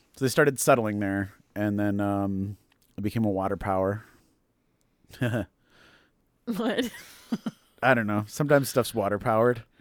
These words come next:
Speaker 1: <laughs>
Speaker 2: What?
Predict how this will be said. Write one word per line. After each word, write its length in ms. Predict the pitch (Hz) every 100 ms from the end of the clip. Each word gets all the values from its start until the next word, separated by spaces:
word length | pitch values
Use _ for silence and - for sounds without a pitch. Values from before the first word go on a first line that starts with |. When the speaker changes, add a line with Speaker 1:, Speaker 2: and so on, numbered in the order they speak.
| _ -
Speaker 1:
<laughs> 80 | 294 - - - - - - - - - - - - - - - - - - -
Speaker 2:
What? 220 | - -